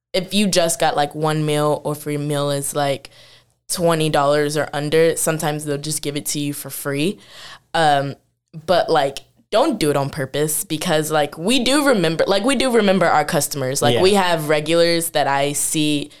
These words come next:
Speaker 1: frequently. And so, like, if we see you come in and you, like, every time you either forgot your, forgot your card
Speaker 2: Right.
Speaker 1: or, like, you have fifties and hundreds, like, yeah,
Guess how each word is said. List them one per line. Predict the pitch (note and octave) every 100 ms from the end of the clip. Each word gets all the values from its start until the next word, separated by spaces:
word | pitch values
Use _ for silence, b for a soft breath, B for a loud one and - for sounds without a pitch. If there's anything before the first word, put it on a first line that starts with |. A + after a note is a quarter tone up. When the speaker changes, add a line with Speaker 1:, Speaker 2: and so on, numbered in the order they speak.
| b b
Speaker 1:
frequently. | - G3 F3+ G#3+ - A#3 C4+ C#4+ B B B B B _
And | F#3+ F#3 F3+
so, | - F#3+ F3+
like, | E3+ D#3+ - _
if | E3+ E3+
we | F3 G#3
see | G#3 - F#3+ F3
you | E3
come | - F3 E3+
in | D#3 D#3
and | - D#3 D#3
you, | D#3
like, | D3+ C#3 C3 - _ _ _ _
every | - F3+ D#3+ F3
time | E3+ - D#3 D#3+ D#3+
you | D3+
either | C#3+ C3
forgot | - D3 D3+ -
your, | D#3 D3+ -
forgot | - - D#3+ D3+ D3+
your | D3+ D3+
card | C#3+ D3 D3 D3
Speaker 2:
Right. | D3
Speaker 1:
or, | D3+ D3
like, | C#3 C#3
you |
have | D3+ C#3+
fifties | - D3 D3 C#3+
and | D3
hundreds, | D3 C#3+ D3 C#3+
like, | D3 B2+ B B B B _
yeah, | - - C#3 -